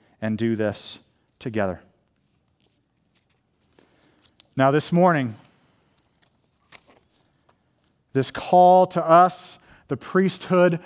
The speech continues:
of believers, the called to all the time ministry to extend, to live life as one who has been transformed, as one who has been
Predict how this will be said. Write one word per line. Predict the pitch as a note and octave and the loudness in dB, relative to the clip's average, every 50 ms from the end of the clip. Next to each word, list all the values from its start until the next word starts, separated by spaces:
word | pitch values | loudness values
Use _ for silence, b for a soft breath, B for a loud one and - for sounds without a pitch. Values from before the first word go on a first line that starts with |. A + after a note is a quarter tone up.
| B B B - | B B B 0
of | D3+ D#3+ E3+ E3+ C3+ - | 2 2 2 2 0 -2
believers, | F3+ D#3+ D3 D3+ D#3+ D#3+ C#3 D3+ C#3+ B2+ - | -2 0 0 2 2 2 0 0 -2 -2 -4
the | - C#3 | -6 -6
called | - - - - F3 E3+ F3 F#3 F#3+ F#3+ E3+ | -6 -6 -2 0 2 4 6 6 4 2 0
to | - - - F3+ E3 E3 | -4 -4 0 0 0 2
all | F#3+ D#3+ D#3 D#3 E3 F3+ F#3 | 2 4 4 6 6 4 4
the | E3 F3 E3+ | 2 0 -2
time | - - F3 E3 E3 E3 E3 D#3+ | -2 -2 0 0 0 0 0 -2
ministry | D#3+ E3 E3 D#3 - - - D3 C3 B2+ A#2+ B B B B B - | -2 -2 -2 -4 -6 -6 -4 -2 -2 -2 -2 B B B B B -6
to | - E3 E3+ | -4 -2 0
extend, | F3+ D3 C3+ - - - - - F#3+ G3 G3 F#3 E3+ D3 B2 A2 G#2 b b b b b | 0 -2 -4 -4 -10 -14 -4 0 2 2 2 2 0 -2 -6 -8 -12 b b b b b
to | - - F3 D#3 D3+ D3+ C#3+ C3 B B B - | -8 -4 -2 0 0 0 -2 -4 B B B -8
live | C#3 C#3 D3+ F3 F#3+ F#3+ F#3+ F#3 E3+ F3+ B B B B B - | -4 0 2 2 4 4 4 2 0 -4 B B B B B -2
life | C3 D3+ D3+ D3 C3 A#2 - - - - - - _ _ _ _ _ _ _ _ _ _ _ _ _ _ _ _ _ _ _ _ _ _ _ _ _ _ _ _ _ _ _ _ _ _ _ _ _ _ _ _ _ _ _ _ _ _ | 2 4 4 4 2 -2 -6 -14 -20 -20 -20 -20 _ _ _ _ _ _ _ _ _ _ _ _ _ _ _ _ _ _ _ _ _ _ _ _ _ _ _ _ _ _ _ _ _ _ _ _ _ _ _ _ _ _ _ _ _ _
as | - C3 B2+ A#2 | -4 -4 -4 -2
one | B2+ C#3+ D3 D3+ D3 | -2 -2 -2 -2 0
who | D3 D3 | 0 0
has | C#3+ C#3 B2 | -2 -2 -2
been | - C#3+ C3+ C3 | -4 -6 -6 -6
transformed, | - E3 D3+ C#3+ C#3+ - - - B2+ B2 A#2+ A#2+ A#2+ A#2 | -6 -6 -6 -6 -6 -8 -8 -6 -6 -4 -4 -4 -4 -6
as | A2 A2+ | -6 -6
one | A#2+ C3 C#3 C#3 | -4 -4 -4 -4
who | C3+ C#3 C3+ | -4 -4 -4
has | C3+ B2 A2+ | -4 -4 -4
been | - B2+ B2 A#2+ A#2+ | -4 -4 -4 -4 -6